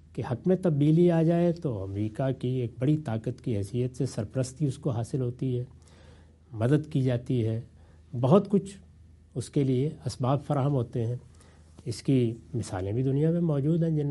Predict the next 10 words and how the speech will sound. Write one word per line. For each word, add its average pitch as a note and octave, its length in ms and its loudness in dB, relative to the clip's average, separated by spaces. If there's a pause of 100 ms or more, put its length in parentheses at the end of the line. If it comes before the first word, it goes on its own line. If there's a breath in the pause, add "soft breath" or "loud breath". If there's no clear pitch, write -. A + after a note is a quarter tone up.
(100)
ملکوں B2 360 -2
کے B2 100 -2
ساتھ A#2+ 320 -4
امریکہ A2+ 400 -4
کے B2+ 200 -6
تعلقات A2+ 580 -4
اس - 140 -8
طرح C#3 220 2
کے B2 200 0
ہیں، G#2+ 140 0